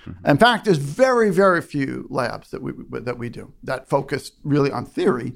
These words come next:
Speaker 2: and all this unassimilated data and trying to explain it. So it's not like we have, we've got it wrong. It's just that we haven't got it at all.
Speaker 1: So it's really, I would say, pretty early days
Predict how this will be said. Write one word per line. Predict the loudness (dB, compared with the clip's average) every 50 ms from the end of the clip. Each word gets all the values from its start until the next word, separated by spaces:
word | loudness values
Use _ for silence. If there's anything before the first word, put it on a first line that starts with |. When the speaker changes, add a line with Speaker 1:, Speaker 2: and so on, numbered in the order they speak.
| -14 -20 -20 -20 _ _ _ -20 -20 -20 _ _
Speaker 2:
and | -4 -4 -2 -2 -2 -4 -6 -2 2
all | 4 6 6 6 4
this | 2 -2 -4 0 0
unassimilated | 2 2 2 2 2 0 0 2 0 -2 -2 -6 -8 -6
data | -6 -6 -6 -6 -8 -8 -12 -12 -12
and | -14 -12
trying | -10 -10 -10 -10
to | -10
explain | -16 -18 -16 _ -4 -2 -2 -2
it. | -4 -8 -12 -12 -12 -12 -12 -14 -16 -16 -16 -6
So | 2 2 2
it's | 4 4 2
not | 2 4
like | 4 2 4
we | 4 2
have, | 2 2 0 -6 -10 -8 -2
we've | -2 -2 0 2
got | 2 2 4
it | 2
wrong. | 0 -2 2 4 6 6 6 4 0 -2 -6 -10 -12 -10 -10
It's | -8 -8 -8 -8 -4
just | -4 -4 -4 -2
that | -4 -4 -2
we | -2 -4
haven't | -2 -2 -2 -4 -4 -2
got | 0 0 2 2 0
it | -2 -4
at | -2 2
all. | 4 4 4 2 0 -6 -10 -20 _ _ _ _ _ -20 -20
Speaker 1:
So | -4 0 0
it's | 0 2 2
really, | 4 4 6 6 6 6 6 6 4 4 4
I | 4 4
would | 4 2 2 0
say, | 0 2 2 4 4 4 2 0 -2 -4 _ _
pretty | _ -4 0 2 2 4 4 2 2 0 0
early | 2 2 4 4 4 4 2 2
days | 2 2 2 2 2 0 -4 -6 -8 -12 -14 -14